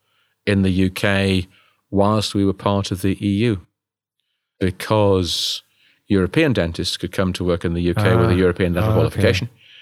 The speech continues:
Speaker 1: and were quite happy to do so, because if you graduated in Poland or Lithuania
Speaker 2: Oh, yeah.
Speaker 1: or
Speaker 2: Oh, gee
Speaker 1: somewhere,
Speaker 2: whiz, yeah.
Speaker 1: coming to the U K was actually quite a nice place to be, and you got, earned a lot of money, relatively.
Speaker 2: Oh, yeah.
Speaker 1: But they've stopped coming post-Brexit.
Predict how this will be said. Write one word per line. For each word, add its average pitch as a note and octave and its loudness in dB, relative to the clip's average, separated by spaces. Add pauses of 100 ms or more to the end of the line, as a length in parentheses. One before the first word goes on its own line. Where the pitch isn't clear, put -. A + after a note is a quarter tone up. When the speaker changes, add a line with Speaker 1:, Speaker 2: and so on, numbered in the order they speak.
(240)
Speaker 1:
and A2 2
were G2 2
quite G2 -2
happy F#2 -4
to - -12
do A#2+ 0
so, A2+ 2
because F2 -2 (480)
if F2 -2
you C3 -4
graduated F2+ -2
in D#2 -2
Poland F2 0
or D2+ -2
Lithuania E2+ 2
Speaker 2:
Oh, - 4
yeah. - 2
Speaker 1:
or - 2
Speaker 2:
Oh, G2+ 2
gee G#2 2
Speaker 1:
somewhere, F#2+ 4
Speaker 2:
whiz, F2+ -4
yeah. G2 0 (100)
Speaker 1:
coming C3+ 2
to G2+ -6
the G#2+ 2
U G2+ 4
K G2+ 0
was F2 -2
actually G2 -2
quite F#2+ -2
a F2 -4
nice F#2 -2
place F2+ -2
to - -10
be, C3+ 0
and F2 0
you F2 -2
got, - -6
earned F2 0
a - -10
lot E2 -4
of D#2 -4
money, A#2+ 0 (100)
relatively. G2+ 2
Speaker 2:
Oh, G#2+ 2
yeah. A2+ 0 (320)
Speaker 1:
But - -2 (220)
they've G2+ 0
stopped - -4
coming G2+ -2
post-Brexit. - -4